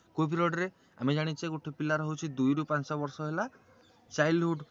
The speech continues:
ଆଡୋଲେସେନ୍ସ ହେଲା ଛଅରୁ ଏଗାର ବର୍ଷ ବା ପାଞ୍ଚରୁ ଏଗାର ବର୍ଷ। ଏଇ ପିରିୟଡ଼ରେ କ'ଣ ହବ? ଅଧିକ ସାଙ୍ଗମାନଙ୍କ ସାଙ୍ଗରେ ମିଶେ ନା, ସ୍କୁଲକୁ ଯାଏ। ତାହେଲେ ଏଇଟା କୋଉ ପିରିୟଡ଼ ଆମର? ଆଡୋଲେସେନ୍ସ ପିରିୟଡ଼। ମନେ ରଖିବ, ଆକ୍ଟିଭ ମେମ୍ବରସିପ ହଉଛି ଆଡୋଲେସେନ୍ସ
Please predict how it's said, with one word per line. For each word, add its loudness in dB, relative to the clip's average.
ଆଡୋଲେସେନ୍ସ 2
ହେଲା -2
ଛଅରୁ 0
ଏଗାର 0
ବର୍ଷ -4
ବା -4
ପାଞ୍ଚରୁ 2
ଏଗାର 0
ବର୍ଷ। -4
ଏଇ 4
ପିରିୟଡ଼ରେ -2
କ'ଣ -4
ହବ? -2
ଅଧିକ -6
ସାଙ୍ଗମାନଙ୍କ -4
ସାଙ୍ଗରେ -6
ମିଶେ -4
ନା, -2
ସ୍କୁଲକୁ 0
ଯାଏ। 0
ତାହେଲେ -14
ଏଇଟା -4
କୋଉ 0
ପିରିୟଡ଼ -2
ଆମର? -2
ଆଡୋଲେସେନ୍ସ -2
ପିରିୟଡ଼। -6
ମନେ -2
ରଖିବ, 0
ଆକ୍ଟିଭ -4
ମେମ୍ବରସିପ -2
ହଉଛି -6
ଆଡୋଲେସେନ୍ସ 0